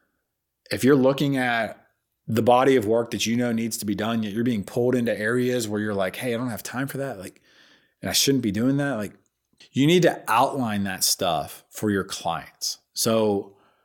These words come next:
you can be mad and get pushed around by your bosses and your clients even, or you can step up and do something about it. And this comes from my personal experience of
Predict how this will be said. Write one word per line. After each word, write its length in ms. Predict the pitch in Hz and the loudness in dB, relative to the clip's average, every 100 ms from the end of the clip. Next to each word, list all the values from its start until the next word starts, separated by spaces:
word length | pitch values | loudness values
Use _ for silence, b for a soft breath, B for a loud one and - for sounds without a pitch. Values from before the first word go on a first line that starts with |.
| _ _ _ _ _ _ _ _ _ _ | _ _ _ _ _ _ _ _ _ _
you 180 | 110 143 | 2 4
can 180 | 180 151 | 4 4
be 140 | 127 | 4
mad 640 | 110 104 113 127 139 139 | 2 0 0 0 0 -2
and 100 | 120 | -2
get 180 | 110 - | -2 -4
pushed 300 | - 127 - | -4 -2 -2
around 440 | 104 101 110 123 120 | -4 -4 -2 -2 0
by 140 | 117 | 0
your 140 | 113 | 0
bosses 640 | 95 95 107 - 135 135 120 | 0 0 0 0 -2 -4 -4
and 220 | 101 113 | -6 -4
your 80 | 107 | -6
clients 440 | - 98 110 113 | -6 -4 -4 -2
even, 380 | 120 120 127 120 _ b b b b b _ _ _ _ _ - | 0 0 -2 -8 _ b b b b b _ _ _ _ _ 4
or 480 | 160 180 117 160 - _ _ _ | 8 10 8 4 -4 _ _ _
you 140 | 113 117 | -2 0
can 120 | 117 | 2
step 300 | - 120 127 | 2 2 0
up 140 | 113 | 0
and 100 | 95 | -2
do 120 | 98 | -4
something 340 | 95 90 82 78 | -4 -6 -8 -10
about 220 | 73 73 | -10 -12
it. 100 | - _ - | -16 _ -4
And 360 | 113 104 92 - | 0 0 -2 -2
this 220 | 117 165 | 2 4
comes 280 | 160 139 123 | 4 0 -2
from 300 | - 110 101 | -4 -4 -2
my 160 | 107 | -2
personal 420 | 123 113 104 107 101 | -2 -2 -2 -2 -4
experience 500 | - 101 98 95 - | -6 -6 -6 -6 -6
of 360 | 92 92 87 | -4 -4 -8